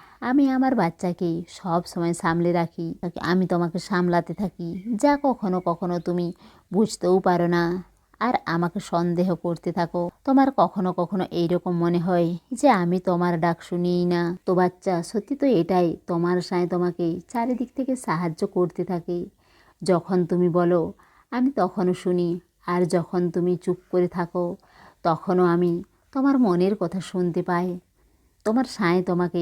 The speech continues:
চারিদিক থেকে প্রত্যেক সময় তোমাকে সাহায্য করছে। তোমার কখনো চিন্তা করার কোনো প্রয়োজন নেই। আমি তোমার জন্য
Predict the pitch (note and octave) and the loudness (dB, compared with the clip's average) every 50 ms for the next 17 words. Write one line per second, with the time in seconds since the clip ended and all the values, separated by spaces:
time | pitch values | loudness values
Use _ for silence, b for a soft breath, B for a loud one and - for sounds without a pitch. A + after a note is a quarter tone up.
0 | E3+ F3 F3 - G3 F3 E3+ F3+ E3+ F3 F3 E3+ - G3+ E3+ - F3 E3+ F3 F3+ | 0 0 0 0 2 2 2 2 0 0 -4 -4 -4 -8 -4 -2 -2 -2 -2 -4
1 | F3+ - - B3 B3+ B3+ _ - D4 C#4+ C#4+ - - - F3+ D#3+ E3 F3 F3+ F3+ | -8 -8 -6 -6 -6 -6 _ -2 -2 -2 -2 -4 -6 -4 -2 0 2 2 2 2
2 | E3 - - b b b b b b b - C4 C#4 B3+ D4 - - - G#3 F3 | 0 -2 -6 b b b b b b b -4 -2 0 0 0 -2 -2 -4 -4 -2
3 | E3+ G3 E3+ - - G#3 F#3 F#3+ F3+ F3 E3 - - G3 F3+ F3 E3+ E3+ G3+ _ | -2 -2 -4 -2 -2 -4 0 0 0 0 0 -4 -2 0 0 0 0 -4 -6 _
4 | _ - E3+ E3 E3 E3 F3 E3+ - F3 E3+ - F#3 F3 F3 E3+ - - F3 E3+ | _ -4 -2 0 0 0 0 -2 -4 -6 -6 -4 -4 -4 -4 -4 -4 -4 -4 -2
5 | E3 - F3 E3 F3+ F3 F3+ E3+ E3+ F3+ _ _ - F3+ F3+ F#3+ G#3 G3+ - F3 | -2 -4 -4 -2 -2 0 0 0 -2 -4 _ _ -4 -2 -2 -2 -2 0 0 0
6 | F3 E3+ E3+ - F3 E3+ F3 F3 F3 E3+ E3+ E3+ F#3+ - b b b b b b | 0 0 0 0 0 0 2 2 2 0 0 -2 -4 -8 b b b b b b
7 | b b b b b A#3 B3+ C#4 C#4 - A#3+ F#3 F3+ F3 F3 F#3 F#3 E3 F#3+ F3+ | b b b b b 0 2 2 2 2 2 2 2 4 2 2 2 2 2 2
8 | F3 F3 | 2 2